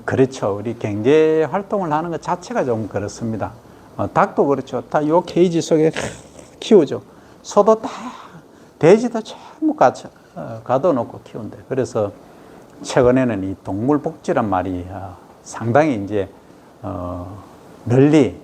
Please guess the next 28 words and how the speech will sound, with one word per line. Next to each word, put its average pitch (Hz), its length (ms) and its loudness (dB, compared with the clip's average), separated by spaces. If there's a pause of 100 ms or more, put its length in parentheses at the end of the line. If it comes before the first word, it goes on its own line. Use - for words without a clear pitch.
어, 92 260 -10
퍼지게 117 380 -4
됐고 98 440 -4
또 98 260 -2 (340)
이를 107 240 -2
실천하려고 101 880 -2
하는 92 460 -8
게 104 120 -6
많은데 92 560 -4 (400)
이 113 100 0
곤충에서도, 117 1160 2 (680)
어, 107 200 -4
지금 160 280 2
당장은 131 460 2
어렵지만 120 560 0
좀 120 240 -2
있으면, 107 500 -6
아, 98 340 -4
제가 104 260 0
이제 101 180 -2
주장하고 113 500 0
싶은 107 420 -10
게 131 260 0 (600)
곤충 123 400 -2
복지도 170 440 0
생각해 120 420 -2
줘야 117 180 0
되겠다 95 420 -6